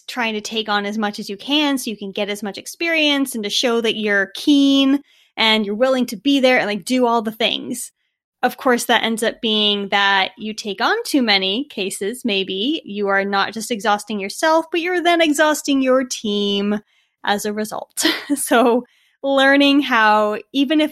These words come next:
I think I can take on a case, if my nurses and my assistants and everybody else in the hospital is staring at me with dagger eyes,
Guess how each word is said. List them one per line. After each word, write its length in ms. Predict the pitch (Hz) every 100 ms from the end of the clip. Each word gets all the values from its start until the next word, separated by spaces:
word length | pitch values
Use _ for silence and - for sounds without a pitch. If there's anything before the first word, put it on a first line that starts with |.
| -
I 300 | 302 262 262
think 200 | 285 285
I 80 | 269
can 160 | 277 277
take 200 | 277 254
on 120 | 247
a 60 |
case, 560 | 247 240 247 285 - - _ _ _ _ _
if 200 | 240 226
my 120 | 233
nurses 380 | 247 247 254 285
and 100 | 269
my 140 | 254 240
assistants 600 | 240 262 - 285 277 262
and 120 | 220
everybody 360 | 220 247 240 233
else 200 | 247 285
in 60 |
the 80 | 277
hospital 540 | 254 226 - 220 214
is 100 | 202
staring 640 | - - 247 226 247 254 214
at 120 | 202
me 120 | 208
with 160 | 196 170
dagger 440 | 208 247 233 196
eyes, 400 | 180 - 208